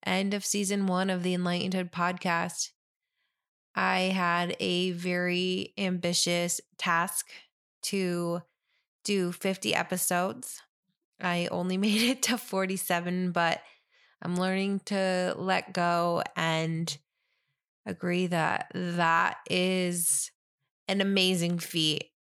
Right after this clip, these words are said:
Doing this all postpartum in between health issues and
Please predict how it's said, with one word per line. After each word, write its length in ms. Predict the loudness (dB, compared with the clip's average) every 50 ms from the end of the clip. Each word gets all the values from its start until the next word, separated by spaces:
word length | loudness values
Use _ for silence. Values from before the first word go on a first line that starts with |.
| _ _ _ _ _ _ _ -4
Doing 280 | 0 2 2 2 2 2
this 180 | 2 0 -2 -2 0
all 240 | 2 2 2 2 2
postpartum 1040 | 0 0 0 0 -2 -4 -2 0 0 2 2 2 2 2 2 0 0 -2 -2 -4 -6 -8 -10 -6
in 160 | -4 -2 -2
between 600 | -2 -2 -4 -4 -4 -2 0 0 0 0 -2 -2
health 440 | -4 -6 -2 0 0 0 0 -2 -6 -6
issues 880 | -4 -2 0 0 2 2 0 0 0 0 -2 -2 -4 -4 -6 -8 -8 -8 -4
and 600 | -2 0 0 0 0 0 -2 -4 -6 -8 -8 -10